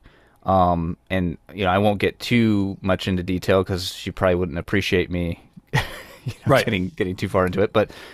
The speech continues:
Speaker 1: Elizabeth herself has had a number of, you know, she has some medical things that she deals with. And, you know, when those were getting sorted out or when they were first presenting themselves, there were a number of years in the, you know, mid, you know, twenty tens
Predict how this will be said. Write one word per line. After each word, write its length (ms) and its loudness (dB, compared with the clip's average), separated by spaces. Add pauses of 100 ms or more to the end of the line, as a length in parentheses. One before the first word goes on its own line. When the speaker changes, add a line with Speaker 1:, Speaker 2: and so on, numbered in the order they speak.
(120)
Speaker 1:
Elizabeth 440 6
herself 400 4
has 140 4
had 160 6
a 60 0
number 380 4
of, 220 2
you 100 0
know, 40 4
she 180 2
has 160 4
some 360 0
medical 300 4
things 300 0
that 120 -8
she 160 -6
deals 280 -2
with. 260 0
And, 140 -2 (600)
you 120 0
know, 60 4
when 160 4
those 200 10
were 100 6
getting 220 6
sorted 360 4
out 300 8
or 60 -2
when 140 0
they 80 2
were 140 0
first 280 2
presenting 760 2
themselves, 840 0 (340)
there 100 4
were 120 8
a 60 6
number 340 6
of 120 2
years 480 2
in 200 -2
the, 420 -2 (100)
you 180 -4
know, 240 -2
mid, 420 0 (320)
you 140 -4
know, 180 -8 (220)
twenty 220 -2
tens 600 2